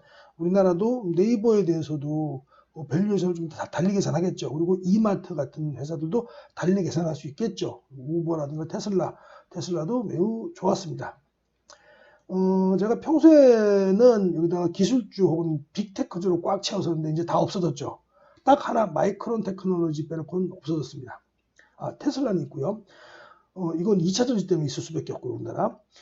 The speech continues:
테-, 마이크론 테크놀로지는 우리나라 삼성전자와 에스케이 하이닉스를 보기 위해서, 예, 얘하고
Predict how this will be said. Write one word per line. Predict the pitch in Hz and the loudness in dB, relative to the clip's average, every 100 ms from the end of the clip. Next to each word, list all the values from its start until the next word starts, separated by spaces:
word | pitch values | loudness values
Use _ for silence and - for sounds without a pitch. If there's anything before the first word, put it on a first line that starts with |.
| _ _ | _ _
테-, | 262 262 - _ | -4 -4 -4 _
마이크론 | 180 240 247 | 0 2 2
테크놀로지는 | 190 185 202 190 185 214 | -2 0 2 2 2 2
우리나라 | 175 202 233 - | 2 2 0 -4
삼성전자와 | - 208 214 220 202 175 170 151 131 123 117 - 175 220 226 - _ - | -10 -6 -4 -2 -2 0 0 -2 -6 -8 -10 0 6 6 4 -4 _ -20
에스케이 | - 185 | -8 -6
하이닉스를 | 180 294 311 - 175 | 2 4 4 2 -4
보기 | 139 147 | -4 -6
위해서, | 120 117 143 190 156 | -6 -4 -4 -4 -8
예, | 113 127 135 | -12 -8 -4
얘하고 | 139 170 160 | -2 -2 -4